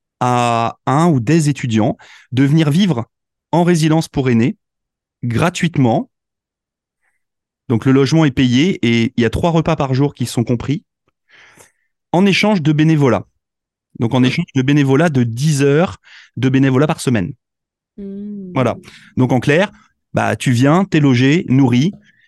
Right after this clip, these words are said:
Speaker 1: et puis, bah, tu dois, euh, tu nous dois, entre guillemets, quarante heures de travail sur le mois. Voilà. Et donc, du coup, bah, quand, quand j'ai vu ça, j'ai eu, j'ai été, euh, pris par deux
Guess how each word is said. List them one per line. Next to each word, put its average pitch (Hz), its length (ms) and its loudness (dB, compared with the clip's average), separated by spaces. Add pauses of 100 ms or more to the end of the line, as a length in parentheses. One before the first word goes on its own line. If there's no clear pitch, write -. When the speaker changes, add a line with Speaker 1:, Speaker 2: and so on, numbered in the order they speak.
Speaker 1:
et 123 120 0
puis, 147 140 -2
bah, 131 160 0
tu 127 160 -6
dois, 127 300 2
euh, 110 120 0
tu - 140 -4
nous 123 100 2
dois, 120 160 2
entre 135 220 -2
guillemets, 110 220 -2
quarante 117 340 -2
heures 139 80 2
de 117 60 2
travail 104 360 -2
sur 120 220 -2
le 110 80 2
mois. 92 240 -4 (1000)
Voilà. 101 220 -4 (640)
Et 131 60 0
donc, 196 200 2
du 160 80 -2
coup, 247 220 2
bah, 151 160 0
quand, 170 400 0
quand 165 180 0
j'ai 156 140 0
vu 151 100 -2
ça, 214 380 0
j'ai 120 180 0
eu, 151 300 2
j'ai 135 180 0
été, 160 340 0
euh, 113 400 0
pris - 220 -4
par 117 240 -4
deux 131 600 0